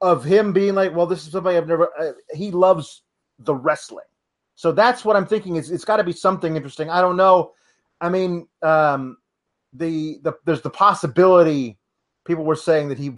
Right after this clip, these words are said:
might go back to N X T and wrestle, uh, wrestle a match versus, versus Adam Cole or something. I don't know.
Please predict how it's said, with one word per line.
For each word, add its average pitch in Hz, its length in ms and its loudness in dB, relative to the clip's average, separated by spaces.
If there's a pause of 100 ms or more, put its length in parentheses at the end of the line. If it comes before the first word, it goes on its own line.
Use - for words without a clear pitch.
(120)
might 156 240 -2
go 147 100 0
back 143 280 0
to - 120 -8
N 147 120 0
X - 220 -8
T 165 460 -6 (300)
and 135 140 -8
wrestle, 156 440 2
uh, 139 280 4
wrestle 151 300 0
a 151 40 0
match 151 280 -2
versus, 143 280 -6 (120)
versus 135 300 -10
Adam 139 240 -2
Cole 143 300 2
or 147 80 2
something. 156 360 0
I 240 100 4
don't 180 140 4
know. 147 240 4